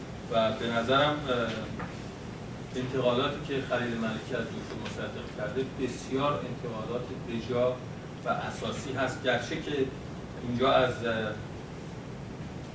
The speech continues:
جلال آل احمد نقل قول می‌کنه، میگه که خلیل ملکی واقع بین‌ترین ایدئالیست معاصر است.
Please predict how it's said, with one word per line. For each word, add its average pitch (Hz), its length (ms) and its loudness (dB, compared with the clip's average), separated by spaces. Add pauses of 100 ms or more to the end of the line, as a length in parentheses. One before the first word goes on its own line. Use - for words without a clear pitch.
(120)
جلال 135 260 8
آل 131 180 8
احمد 123 400 6
نقل 117 240 4
قول 135 200 4
می‌کنه، 151 340 0
میگه 135 220 0
که 147 300 2 (400)
خلیل 120 340 4
ملکی 120 640 0 (140)
واقع 120 380 6
بین‌ترین 113 680 0
ایدئالیست 117 640 0
معاصر 131 500 2
است. 123 180 4